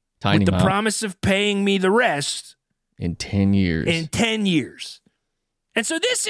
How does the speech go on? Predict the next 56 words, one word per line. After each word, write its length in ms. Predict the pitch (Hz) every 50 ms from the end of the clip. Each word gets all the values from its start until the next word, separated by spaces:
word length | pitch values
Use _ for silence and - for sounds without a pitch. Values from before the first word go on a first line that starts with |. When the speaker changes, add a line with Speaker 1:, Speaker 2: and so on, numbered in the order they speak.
| 320 - -
Speaker 2:
I 80 | -
mean, 160 | 285 294 277 277
it's 160 | 254 - -
huge. 240 | 302 302 196 147 -
First 260 | - 311 349 294 -
of 80 | 226
all, 100 | 233 226
it's 120 | 214 185 -
the 80 | -
biggest 400 | 190 180 220 214 196 196 - -
contract 480 | - 190 175 175 165 - 165 156 - 139
in 160 | 127 123 120
American 420 | - - 131 135 135 135 131 123 117
sports 300 | - - 131 123 120 -
history, 340 | 117 104 - - 98 98
which 240 | 107 110 113 - -
is, 120 | 127 120 104
Speaker 1:
Yeah. 240 | 92 90 85 92 92 - - -
Speaker 2:
which 260 | - 180 180 175 -
is 300 | 175 175 165 156 135 -
huge. 580 | - - 214 220 170 135 139 160 180 - - - - - - -
I 40 | 214
Speaker 1:
Which 80 | 226 226
Speaker 2:
mean, 100 | 226 220
Speaker 1:
is 60 | 226 190
Speaker 2:
he's 40 | 202
one 140 | 220 240 240
of 40 |
the 60 | 233 220
Speaker 1:
huge. 40 | 214 220
Speaker 2:
best 120 | 202 - -
baseball, 440 | 196 190 175 - 185 180 175 165 -
best 320 | - 160 175 180 - - -
baseball 300 | 165 160 151 - 160 151
players 320 | - 151 147 139 131 123
to 60 | 131
ever 180 | 123 120 104 101
live, 360 | 92 71 76 107 151 - - _ _ _ _ _ _ _ _ -
I 80 | 90 85
think, 240 | 85 - 107 107 -
Speaker 1:
Right. 180 | 104 104 104
Speaker 2:
arguably. 420 | 107 104 104 98 101 131 175 190 - _ _ _ _ _ _ -
So 160 | - 208 196
he 100 | 202 202
was 240 | 180 175 165 147 143
maybe 280 | 190 233 254 220 190
worth 380 | 175 185 262 339 370 - - -
it. 200 | 131 147 - - _ _ _ _ _ _ _ _ _ _ _ _ _ -
Speaker 1:
Right, 380 | 98 95 92 85 85 85 -
but 180 | 110 123 117 104
Speaker 2:
But, 460 | 92 90 90 - - - - - 180
but 180 | - 285 294 -
the 80 | 247
bigger 440 | 202 175 - - 370 427 415 311 208
issue 320 | 156 131 - - - 98 90
here 380 | - 98 87 78 - 131 -